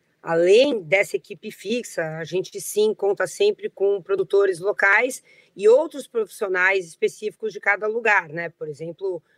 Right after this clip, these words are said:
motorista, eh, assistente de produção e tal. Então, é uma produçãozinha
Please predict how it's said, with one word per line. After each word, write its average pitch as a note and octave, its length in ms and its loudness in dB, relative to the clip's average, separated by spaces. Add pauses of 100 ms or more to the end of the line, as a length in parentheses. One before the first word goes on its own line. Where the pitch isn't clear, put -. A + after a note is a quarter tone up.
(120)
motorista, F#3+ 1160 -2 (320)
eh, D#3+ 340 -12
assistente F#3 520 0
de F3 100 -10
produção F#3 1040 2
e E3 80 -4
tal. D#3 400 -4 (440)
Então, F3+ 640 4
é G3 80 4
uma G#3 760 2 (320)
produçãozinha G3 1000 -2